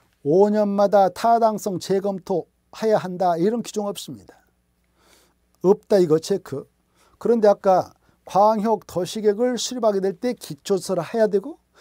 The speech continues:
기초조사를 하게 됨으로 말미암아 얻었던 정보, 기초조사 정보체계를 구축해서 운영해야 되고 구축하여 운영하는 그 정보의 내용을 몇 년마다 변동사항 반영해서 집어넣어라.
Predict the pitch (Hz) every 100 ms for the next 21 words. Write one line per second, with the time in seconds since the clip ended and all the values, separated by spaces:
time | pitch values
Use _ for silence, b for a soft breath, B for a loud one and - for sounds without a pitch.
0 | b b - 202 - - 226 208 220 214
1 | 220 208 165 - 240 220 165 - 202 208
2 | 196 190 196 220 202 151 196 - 175 -
3 | 185 170 175 - b b b - - -
4 | 220 208 - 190 214 214 208 170 208 202
5 | 202 165 143 185 185 190 190 185 277 359
6 | b b b - 202 214 - - 220 -
7 | - 208 214 170 196 208 208 185 - 170
8 | 175 196 196 214 240 208 156 196 170 214
9 | b b b b _ - 131 202 226 220
10 | 214 208 - 208 214 196 202 151 - 196
11 | 190 185 170 190 190 226